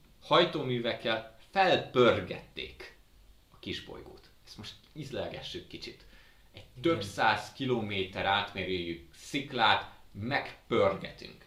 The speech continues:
Speaker 1: Ez nagyon lassan megy, viszont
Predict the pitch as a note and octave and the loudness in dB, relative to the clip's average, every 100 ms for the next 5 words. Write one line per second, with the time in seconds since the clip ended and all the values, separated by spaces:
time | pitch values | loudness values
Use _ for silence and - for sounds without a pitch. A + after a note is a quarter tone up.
0 | - A2 B2+ B2+ C#3 B2 F#2+ D#2+ D2 - | -14 -12 -6 -4 -4 -4 -6 -6 -12 -14
1 | - - - F2 C#3+ - - - - - | -14 -14 -10 -10 -10 -14 -20 -20 -20 -20
2 | - - - - G2+ G2 G#2+ | -20 -20 -20 -14 -12 -8 -6